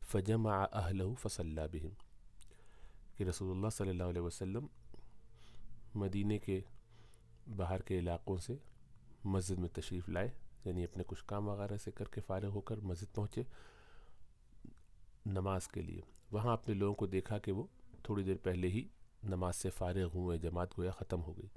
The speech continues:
تو آپ فوراً وہاں سے اپنے گھر کی طرف پلٹے، وہاں لوگوں کو جمع کیا، گھر والوں کو، اہل، اہل خانہ کو، اور ان کے ساتھ مل کے آپ نے پھر جماعت کی اور ان کے ساتھ جماعت کرائی۔ تو علامہ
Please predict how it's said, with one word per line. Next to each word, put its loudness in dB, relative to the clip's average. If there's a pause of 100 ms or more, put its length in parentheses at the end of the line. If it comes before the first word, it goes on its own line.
(600)
تو 0
آپ 2
فوراً 2 (260)
وہاں 0
سے -4 (160)
اپنے 4
گھر 4
کی -2
طرف 6
پلٹے، 2 (100)
وہاں 4
لوگوں 2
کو 0
جمع 2
کیا، 0
گھر -2
والوں -2
کو، -6
اہل، -4 (180)
اہل -4
خانہ -2
کو، 0 (920)
اور 8
ان 6
کے 4
ساتھ 4
مل 2
کے 2
آپ 2
نے 2
پھر -2 (920)
جماعت -2 (180)
کی -4 (120)
اور -2
ان -2
کے -8
ساتھ 0
جماعت -4
کرائی۔ -2 (720)
تو -18
علامہ 4